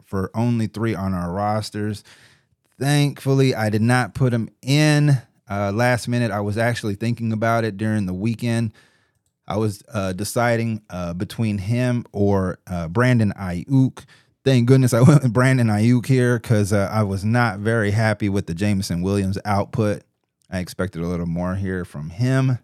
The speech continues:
Okay, to the other side here, to the Vegas side.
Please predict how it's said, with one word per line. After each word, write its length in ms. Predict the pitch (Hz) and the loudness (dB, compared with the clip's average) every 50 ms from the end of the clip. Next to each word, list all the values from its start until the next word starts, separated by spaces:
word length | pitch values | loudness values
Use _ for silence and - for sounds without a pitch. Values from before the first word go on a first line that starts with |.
| _ _ _ _ _ _ _ _ _ _ _ _ _ _ _ _ _ _ _ _ _ _ _ _ _ _ _ _ _ - | _ _ _ _ _ _ _ _ _ _ _ _ _ _ _ _ _ _ _ _ _ _ _ _ _ _ _ _ _ -12
Okay, 380 | 92 90 90 - 95 82 85 82 | -12 -10 -6 -6 -6 -6 -6 -8
to 220 | - - - 95 | -10 -12 -10 -8
the 200 | 90 90 - - | -8 -8 -4 -2
other 220 | 113 113 117 113 | -2 0 0 0
side 400 | 107 - - 113 110 110 107 110 | -2 -2 -2 -2 0 0 0 0
here, 160 | 107 113 107 98 | 0 -2 -2 -4
to 120 | - - | -4 -8
the 120 | 82 85 | -8 -8
Vegas 380 | 82 87 104 107 107 101 104 - | -4 -2 -2 -2 0 -2 -4 -4
side. 320 | - 95 101 101 101 95 | -4 -4 -2 -2 -2 -4